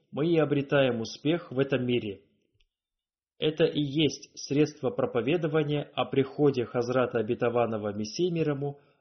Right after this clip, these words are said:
в этот мир. Без сомнения, священный Коран находится с нами.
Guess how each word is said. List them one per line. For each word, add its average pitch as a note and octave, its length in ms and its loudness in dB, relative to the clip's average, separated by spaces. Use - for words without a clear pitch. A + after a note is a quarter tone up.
в A#2+ 140 -4
этот C3+ 320 0
мир. A2+ 280 -2
Без C3 300 0
сомнения, C3 720 0
священный A#2+ 640 -2
Коран C#3+ 560 -2
находится C3+ 680 -2
с - 140 -10
нами. A2 380 -2